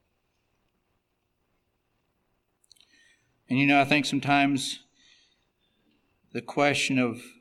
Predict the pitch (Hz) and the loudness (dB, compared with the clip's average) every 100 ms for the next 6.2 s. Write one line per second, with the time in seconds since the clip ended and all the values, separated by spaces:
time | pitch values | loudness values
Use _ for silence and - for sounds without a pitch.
0 | _ - 117 110 110 - 147 147 139 - | _ -8 -6 -6 -8 -2 0 0 -2 -12
1 | - 117 117 123 127 - 131 127 - - | -16 -8 -2 -2 -2 -2 0 0 -4 -4
2 | 117 117 123 123 127 110 - _ _ _ | -2 2 2 2 0 -4 -12 _ _ _
3 | - _ _ _ - 127 151 151 156 139 | -20 _ _ _ -6 -4 -2 -2 -2 -2
4 | 156 156 123 110 113 110 120 117 113 107 | 0 2 2 -2 -2 -2 -2 -4 -4 -4
5 | 110 113 101 95 98 - 110 107 95 - | -2 -2 -4 -8 -12 -12 -12 -10 -12 -14
6 | _ | _